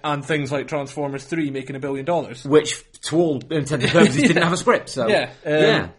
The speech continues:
Speaker 1: but then, but then you've got the Avengers, Dark Knight films,
Speaker 2: Yeah,
Speaker 1: the
Speaker 2: Inception.
Speaker 1: yeah, um,
Speaker 2: Uh,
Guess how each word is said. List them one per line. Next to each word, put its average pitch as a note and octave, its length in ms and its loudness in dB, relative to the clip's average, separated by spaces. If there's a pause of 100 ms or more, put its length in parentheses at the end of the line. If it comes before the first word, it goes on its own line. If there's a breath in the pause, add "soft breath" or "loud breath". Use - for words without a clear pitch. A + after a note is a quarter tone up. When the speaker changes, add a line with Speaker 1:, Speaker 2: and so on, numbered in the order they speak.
(380)
Speaker 1:
but D#3+ 260 -2
then, E3 280 2
but D#3+ 180 -6
then D#3+ 160 -2
you've D3 140 -4
got D3 220 -2
the D3+ 80 -4
Avengers, D3 580 -2
Dark D3 580 -2
Knight C#3+ 260 -4
films, C#3+ 460 -2
Speaker 2:
Yeah, G#2 220 0 (200)
Speaker 1:
the - 60 -6
Speaker 2:
Inception. C3+ 800 0
Speaker 1:
yeah, D3 320 0 (200)
um, C#3 100 -8
Speaker 2:
Uh, G#2 420 0